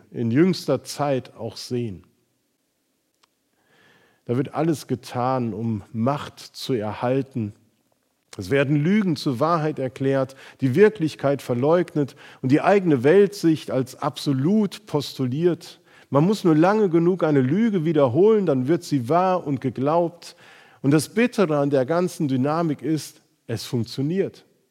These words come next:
Seit dem Tag, an dem das verlockende Angebot von der Schlange gemacht wird, funktioniert es.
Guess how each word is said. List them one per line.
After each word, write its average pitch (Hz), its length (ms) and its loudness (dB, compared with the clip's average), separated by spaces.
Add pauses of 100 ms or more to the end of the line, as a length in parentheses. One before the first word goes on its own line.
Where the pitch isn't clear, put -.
(880)
Seit 208 340 0
dem 170 220 2
Tag, 175 420 -2
an 139 140 -2
dem 143 220 0
das 131 180 0
verlockende 151 880 -2
Angebot 147 760 -4
von 131 180 -6
der 113 120 -4
Schlange 147 520 -4
gemacht 120 500 -6
wird, 117 240 -8 (260)
funktioniert 117 920 -6
es. - 320 -20